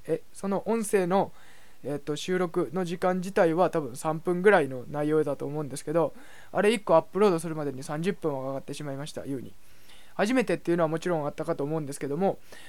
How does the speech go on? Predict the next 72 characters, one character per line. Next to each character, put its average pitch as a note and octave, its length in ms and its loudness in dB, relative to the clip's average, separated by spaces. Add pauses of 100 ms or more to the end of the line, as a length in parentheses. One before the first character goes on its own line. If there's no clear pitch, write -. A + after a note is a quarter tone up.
(100)
ま E3+ 160 -2
あ E3+ 80 0
そ F#3+ 100 -2
れ G3 80 0
に G3+ 60 -2
し G3 40 -6
て G#3 40 -2
も E3+ 80 -4
ち - 80 -10
ょ - 0 -
っ - 40 -12
と D3 80 -6
め D3+ 120 -4
ん D#3 40 -4
ど D#3 100 -2
く - 20 -10
さ D3 120 -4
い B2 40 -2
な C#3+ 120 -6
っ - 20 -8
て - 160 -10
い - 20 -10
う - 20 -10
の B2+ 60 -10
が A#2+ 80 -10
あ C3 40 -8
っ - 20 -8
た - 160 -4
の D3 100 -6
で、 D#3+ 220 2 (640)
え C#3 200 -6
っ - 60 -14
と、 D3+ 100 -4
ま D3+ 140 -2
あ C#3 40 -6
使 D#3 300 -2
い E3 40 0
時 F#3 220 0
っ G#3+ 40 -2
て - 180 -4
い E3+ 80 6
う - 40 2
の D#3 100 0
は C#3+ 160 0
か D#3+ 140 -4
な D3 100 -2
り C#3 200 -4
選 D#3 200 0
ん D3 80 -6
で C#3+ 100 -4
い C#3+ 60 -4
か D#3 100 -2
な C#3+ 80 -6
い C3 60 -8
と - 80 -8
い C3+ 60 -6
け C#3+ 120 -6
な C3 80 -6
い B2+ 40 -8
か D3 100 -6
な E3+ 120 2
っ F3+ 60 -2
て - 160 -6
い D3+ 40 0
う D#3+ 60 -2
ふ F3 80 -4
う G3 60 2
に G#3 220 2 (160)
思 C#3+ 240 -6
い C#3+ 60 -4
ま C#3+ 160 -4
す。 - 120 -12